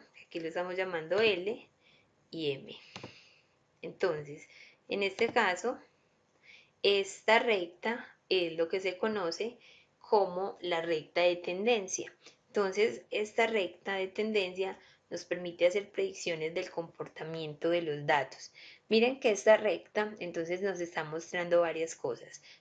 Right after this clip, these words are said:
Primero, ¿cierto? Digamos que sobre esta recta idealmente sería el comportamiento, mm, normal, ideal que esperaríamos de los datos, pero hay unos que están por encima, otros que están por debajo.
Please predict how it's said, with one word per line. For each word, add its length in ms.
Primero, 540
¿cierto? 420
Digamos 360
que 420
sobre 360
esta 200
recta 340
idealmente 760
sería 260
el 80
comportamiento, 1160
mm, 600
normal, 640
ideal 600
que 80
esperaríamos 680
de 120
los 140
datos, 460
pero 160
hay 100
unos 200
que 80
están 320
por 140
encima, 600
otros 380
que 80
están 340
por 160
debajo. 540